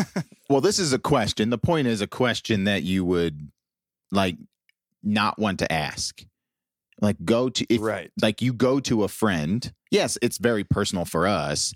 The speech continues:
Speaker 1: Maybe that's
Speaker 2: But
Speaker 1: the challenge for our listeners is, uh, after you listen to this,
Speaker 2: Mm-hmm.
Speaker 1: go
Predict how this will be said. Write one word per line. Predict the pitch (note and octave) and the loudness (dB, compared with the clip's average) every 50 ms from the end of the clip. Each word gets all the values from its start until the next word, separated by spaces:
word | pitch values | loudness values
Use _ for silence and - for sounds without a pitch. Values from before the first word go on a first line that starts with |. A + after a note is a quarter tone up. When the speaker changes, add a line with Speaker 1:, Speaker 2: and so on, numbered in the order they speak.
| - - | -4 -2
Speaker 1:
Maybe | D#3 A3 B3 C#4 C#4+ | -2 0 0 0 0
that's | A#3 A3 F3+ C3+ | 2 2 2 2
Speaker 2:
But | A#2+ - | 2 0
Speaker 1:
the | G3 | 0
challenge | E3 - - E3 F3 G3+ F#3+ C#3 A2+ - | -2 -2 -2 -2 -2 -2 -2 -2 -4 -6
for | - - G#2 | -6 -4 -4
our | G#2+ A2 A2 | -2 -2 -2
listeners | A2 A#2+ A#2+ - - A2 G2+ G2 G2 F2+ F2 | 0 0 -2 -2 -2 -4 -4 -6 -6 -8 -6
is, | - A2+ A#2 A2+ A2+ A2+ G#2+ A2 B2 | -4 -2 -2 0 0 -2 -2 0 0
uh, | A#2+ A#2+ A#2+ A#2 A#2 A2+ - A2+ | 2 2 2 0 -2 -2 -2 -2
after | A#2+ C#3+ - - G#3+ | -2 -2 -2 -2 -2
you | G3+ E3+ | -2 0
listen | D#3 F3 F#3+ - E3+ C#3 | 0 0 -2 -2 0 0
to | A2+ | 0
this, | G#2 G#2 G#2+ A2+ - | 0 0 0 0 0
Speaker 2:
Mm-hmm. | G#2+ A#2 A2 B2 | 0 0 2 2
Speaker 1:
go | C3+ B2+ C3 D3 E3 F3+ F#3 G3 G3 F#3 | 2 2 2 2 0 0 -2 -2 -4 -6